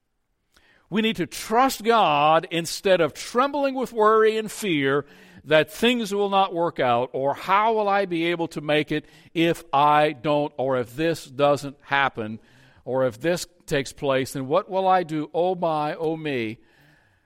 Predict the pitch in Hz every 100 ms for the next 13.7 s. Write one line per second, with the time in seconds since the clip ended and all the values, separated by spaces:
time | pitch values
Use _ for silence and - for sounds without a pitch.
0 | _ _ _ _ _ _ _ _ _ _
1 | - 277 117 90 - - _ _ _ -
2 | 131 147 - 98 95 101 - _ _ _
3 | 107 110 110 110 - _ _ - - -
4 | - 151 143 113 - 175 226 175 185 214
5 | 226 214 165 165 151 160 143 254 277 -
6 | 117 117 - 170 - 208 208 131 131 131
7 | 147 156 143 139 147 165 196 - 110 120
8 | - _ _ _ - 180 185 233 240 233
9 | 156 92 - - _ _ _ _ _ _
10 | _ _ _ _ - 269 262 220 214 165
11 | - - 208 254 262 214 220 220 185 165
12 | - 190 180 147 139 139 127 143 180 -
13 | - - 196 131 120 123